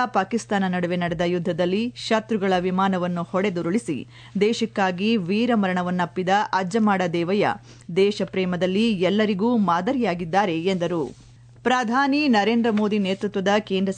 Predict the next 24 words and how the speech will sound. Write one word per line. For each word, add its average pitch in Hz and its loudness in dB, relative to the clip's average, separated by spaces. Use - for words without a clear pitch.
ಸರ್ಕಾರ 180 0
ಜಿ 190 -2
ಎಸ್ 226 -2
ಟಿಯನ್ನು 196 0
ಪರಿಷ್ಕೃತಗೊಳಿಸಿದೆ. 180 -2
ಇದರಿಂದಾಗಿ 240 2
ಎಲ್ಲ 233 2
ವರ್ಗಗಳ 190 0
ಅಗತ್ಯ 196 -2
ವಸ್ತುಗಳು 175 -2
ಕೈಗೆಟುಕುವ 240 0
ದರದಲ್ಲಿ 185 0
ದೊರೆಯುವಂತೆ 190 0
ಮಾಡಿರುವುದು 170 -2
ಶ್ಲಾಘನೀಯ 226 2
ಎಂದು 190 2
ಬಿ 226 4
ಜೆ 233 2
ಪಿ 262 0
ರಾಜ್ಯ 190 0
ಕಾರ್ಯದರ್ಶಿ, 180 -2
ಕಾರ್ಯಕಾರಿ 208 0
ಸಮಿತಿ 180 -4
ಸದಸ್ಯ 180 0